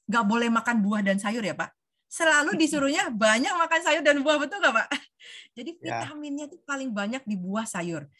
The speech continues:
Speaker 1: Jadi nanti mulai besok, eh, kasih tahu sama ibu ya, sama istri di rumah, "Ayo kita masak sayurnya lebih banyak,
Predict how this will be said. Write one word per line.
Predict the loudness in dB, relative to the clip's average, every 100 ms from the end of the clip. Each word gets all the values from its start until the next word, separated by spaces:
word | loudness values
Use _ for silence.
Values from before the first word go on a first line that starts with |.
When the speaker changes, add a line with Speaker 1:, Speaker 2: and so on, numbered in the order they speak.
| -20 _
Speaker 1:
Jadi | -4 -2 0 0
nanti | -2 -2 -2 -2 -2
mulai | -4 -2 0
besok, | 0 -2 -2 -4 -2 -4 -6 -20 -20 -12
eh, | -12
kasih | -10 -12 -4
tahu | -4 -4
sama | -6 -8 -6
ibu | -6 -6 -6
ya, | -2 0 0 -2
sama | -4 -6
istri | -6 -8 -8 -6
di | -6
rumah, | -6 -4 -6 -8 -10
"Ayo | -2 0 0 0 -2
kita | -2 0 0
masak | 0 -2 -2
sayurnya | 0 0 0 -2 -2
lebih | -2 0
banyak, | 2 2 2 0 2 0